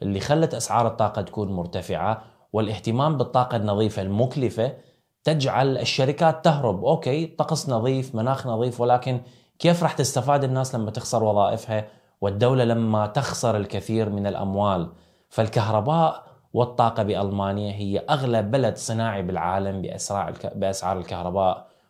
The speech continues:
والطاقة. تقول أيضًا إدارة الشركة أن البيروقراطية والقوانين المناخية تجعل الصناعة تصاب بالشلل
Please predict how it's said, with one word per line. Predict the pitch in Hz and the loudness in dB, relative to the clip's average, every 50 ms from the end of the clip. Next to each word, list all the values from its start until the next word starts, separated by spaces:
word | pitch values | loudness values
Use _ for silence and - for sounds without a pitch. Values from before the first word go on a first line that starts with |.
| _ _ - | _ _ -2
والطاقة. | 95 98 - - 92 90 87 - - - - - | -2 -2 -2 -2 -4 -4 -4 -6 -10 -12 -8 -6
تقول | 107 101 - 139 160 185 180 160 | -6 -4 -2 2 2 4 4 4
أيضًا | - 156 147 113 107 107 | 4 2 2 2 2 0
إدارة | 113 104 110 104 120 123 127 151 - | 0 0 0 2 4 4 4 2 -2
الشركة | - 104 - - 110 95 95 90 - 117 120 127 127 - - - _ _ _ - | -4 -8 -4 -2 0 0 0 -2 0 0 0 0 -2 -6 -14 -20 _ _ _ -4
أن | - | -2
البيروقراطية | 104 104 101 117 113 110 101 - 117 113 110 107 - 156 160 160 139 127 123 120 120 - - - _ _ _ _ | -2 0 2 2 2 2 0 2 2 4 4 4 2 0 0 2 2 2 2 0 -2 -6 -14 -20 _ _ _ _
والقوانين | 104 110 107 - 110 110 110 117 131 147 151 | 0 0 0 2 2 2 4 2 2 0 0
المناخية | 147 139 127 123 117 110 107 107 - 110 107 104 107 107 104 | 0 0 0 0 0 -2 -2 -2 -4 -4 -4 -2 -2 -2 -2
تجعل | 104 104 - - 156 151 131 123 117 - 98 101 | -2 -6 -4 -4 -2 -2 -2 -2 -4 -4 -4 -4
الصناعة | 98 98 - - 117 110 117 131 139 139 127 135 | -4 -6 -4 -4 -2 -2 0 0 -2 -2 -4 -6
تصاب | 135 - 107 101 - 123 127 127 117 107 | -6 -6 -8 -4 0 0 2 2 0 -2
بالشلل | 113 - - - 113 104 104 101 101 98 | -6 -8 -6 -4 -4 -2 -2 -2 -2 -4